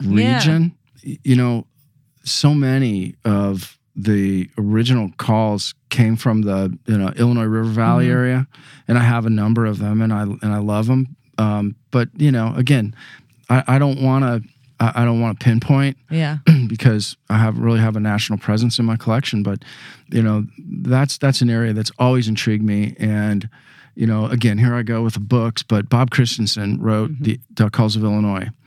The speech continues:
Speaker 2: and it's, it's a masterpiece on Illinois duck calls. You know,
Speaker 1: Yeah.
Speaker 2: I admire these guys so much that take time out of their lives to photograph and research and, and then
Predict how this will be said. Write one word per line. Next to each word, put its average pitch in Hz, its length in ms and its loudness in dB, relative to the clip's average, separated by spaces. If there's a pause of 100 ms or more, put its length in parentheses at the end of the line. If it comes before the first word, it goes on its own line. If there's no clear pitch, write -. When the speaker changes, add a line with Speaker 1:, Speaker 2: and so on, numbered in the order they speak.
(400)
Speaker 2:
and 110 340 0
it's, - 380 -2 (440)
it's 120 120 0
a 143 40 2
masterpiece 135 680 0
on 110 140 0
Illinois 110 320 0
duck 110 220 -4
calls. - 400 -10 (160)
You 113 120 0
know, 107 180 0
Speaker 1:
Yeah. 113 200 -4
Speaker 2:
I 123 160 0
admire 143 420 2
these 117 200 -4
guys 104 200 -6
so 139 200 0
much 139 340 0
that - 240 -6 (420)
take 143 200 2
time 139 340 2
out 113 140 -2
of 107 60 -4
their 104 120 -2
lives 110 520 0
to 98 260 -2 (340)
photograph 107 640 0
and 101 140 0
research 113 580 -2
and, - 200 -8
and 104 180 -2
then 151 260 2